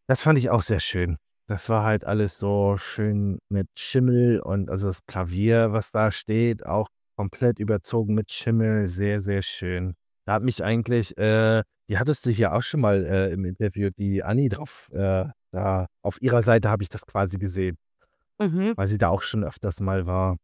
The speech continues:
Speaker 1: Ja. Ja, und ansonsten habe ich eigentlich jetzt nicht so den direkten Traumspot, wo ich jetzt unbedingt noch mal hin muss, hin will. Ja, also noch, also bis jetzt zumindest noch nicht.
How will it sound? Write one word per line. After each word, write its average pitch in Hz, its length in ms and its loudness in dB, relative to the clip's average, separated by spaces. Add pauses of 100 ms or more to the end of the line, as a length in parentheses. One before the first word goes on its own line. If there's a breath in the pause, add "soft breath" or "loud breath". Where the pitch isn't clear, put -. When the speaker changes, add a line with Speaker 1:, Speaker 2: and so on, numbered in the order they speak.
(260)
Speaker 1:
Ja. 98 260 2 (420)
Ja, 80 120 0
und 87 120 0
ansonsten 92 520 -4
habe 107 140 0
ich - 180 -6
eigentlich 92 380 -4
jetzt - 460 -8
nicht 98 260 -2
so 104 320 2
den 101 240 2
direkten 98 640 -2 (120)
Traumspot, 110 680 -4 (100)
wo 104 140 0
ich 101 140 -2
jetzt - 420 -6
unbedingt 104 460 0
noch 101 120 -4
mal 98 180 -4
hin 117 460 0
muss, 107 400 -4
hin 113 300 -4
will. 110 360 0 (440)
Ja, 95 380 -4 (440)
also 95 200 -4
noch, 101 360 -4
also 104 200 -2
bis 107 180 -4
jetzt 147 240 2
zumindest 147 460 4
noch 117 160 4
nicht. 131 420 4